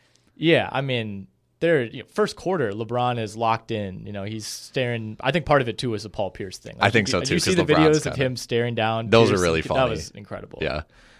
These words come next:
Speaker 1: Um, but, I mean, I think that helped. I think, like, we hadn't seen that version of LeBron in a long time. Like, over the last month or so, I think he's <laughs> been so, like, fed up with Crowder and Isaiah and whoever else, probably Dwayne Wade to some degree, that, like,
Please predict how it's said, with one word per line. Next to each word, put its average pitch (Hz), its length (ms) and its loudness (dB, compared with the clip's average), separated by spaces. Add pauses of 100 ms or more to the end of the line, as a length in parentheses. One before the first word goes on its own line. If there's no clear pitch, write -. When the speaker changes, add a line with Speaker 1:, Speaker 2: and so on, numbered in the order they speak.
(200)
Speaker 1:
Um, 101 600 -4 (480)
but, 123 200 2
I 131 60 -2
mean, 123 120 -4
I 113 100 -2
think 117 160 -4
that 123 180 0
helped. 127 400 0
I 107 120 -8
think, 113 540 -10 (480)
like, 127 140 -6
we 165 80 2
hadn't 196 160 2
seen 156 260 -4
that 120 220 0
version 120 280 -2
of 98 80 -10
LeBron 101 420 -4
in 98 60 -6
a 82 60 -10
long 101 280 -2
time. 101 360 -6
Like, 120 160 -14 (140)
over 135 160 -2
the 120 80 0
last 139 260 0
month 123 240 -2
or 113 60 0
so, 107 200 -2
I 104 100 0
think 117 180 -10
he's 123 140 -10
<laughs> 131 160 -6
been 135 120 -8
so, 123 520 -4 (580)
like, - 160 -18
fed 120 260 2
up 117 240 0
with 117 240 -8
Crowder 123 500 0
and 113 100 -2
Isaiah 113 680 0
and 95 400 -8 (160)
whoever 117 340 -2
else, 117 280 -2
probably 120 300 -2
Dwayne 117 260 -2
Wade 117 220 0
to 120 60 -2
some 123 200 -2
degree, 123 340 -4
that, 117 200 -2
like, 107 240 -4